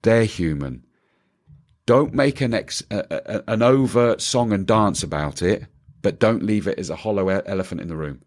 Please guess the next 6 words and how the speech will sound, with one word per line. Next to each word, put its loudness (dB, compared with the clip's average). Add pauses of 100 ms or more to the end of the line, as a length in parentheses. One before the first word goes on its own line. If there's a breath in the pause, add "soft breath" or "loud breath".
(160)
Acknowledge 2
it. 0 (2250 soft breath)
Try 2
to -2
resolve 4
it -2